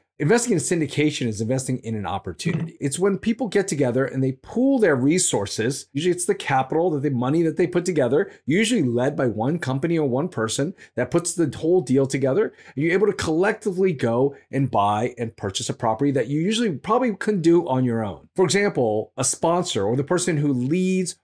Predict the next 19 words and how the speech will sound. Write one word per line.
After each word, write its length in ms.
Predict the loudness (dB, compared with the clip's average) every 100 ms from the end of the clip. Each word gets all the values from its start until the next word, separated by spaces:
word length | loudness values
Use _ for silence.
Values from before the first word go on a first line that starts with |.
| _
or 140 | 0
runs 400 | 2 2 2 2
the 100 | 0
deal 400 | -2 -2 -2 -4 _ _
might 240 | 0 0 2
be 100 | -2
trying 240 | 0 -2
to 60 | 0
go 160 | 2
out 160 | 2 0
and 80 | 0
buy 160 | 0
a 100 | -2
three 300 | -4 -4 -2
hundred 320 | 0 -2 -4 -6
fifty 340 | -6 -4 -2
unit 340 | -2 -2 -4
apartment 380 | -6 -2 -2 -2
building. 300 | -4 -6 -8